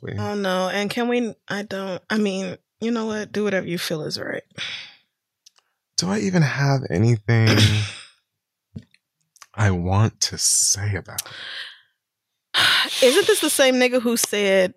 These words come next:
Speaker 2: dark-skinned girls
Speaker 1: Yep.
Speaker 2: can't wear, okay, so <laughs> I'm just like, you know, she sells, she sells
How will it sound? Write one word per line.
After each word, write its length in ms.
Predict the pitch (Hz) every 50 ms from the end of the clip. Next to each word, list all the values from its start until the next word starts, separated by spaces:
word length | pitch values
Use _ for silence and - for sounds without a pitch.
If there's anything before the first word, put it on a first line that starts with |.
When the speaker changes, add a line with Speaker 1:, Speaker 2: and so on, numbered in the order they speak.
| - 185
Speaker 2:
dark-skinned 540 | 170 196 202 208 208 - - - 202 202 190
girls 200 | 190 190 190 190
Speaker 1:
Yep. 160 | - 131 262
Speaker 2:
can't 140 | 214 202 202
wear, 240 | 202 202 196 190 - -
okay, 680 | 196 208 220 220 _ - - - - 147 - - 196 180 -
so 320 | - - - 185 - - - - -
<laughs> 100 | - -
I'm 100 | 269 285
just 260 | - 370 359 - -
like, 180 | 277 262 240 - - - - _
you 140 | - 226 262
know, 140 | 294 349 440
she 180 | 403 - 311 302
sells, 540 | - - 277 269 254 233 233 233 - - - - - - - - - - _ _ _ _ _ -
she 180 | - - 240
sells 480 | 240 - 269 254 240 226 214 208 226 214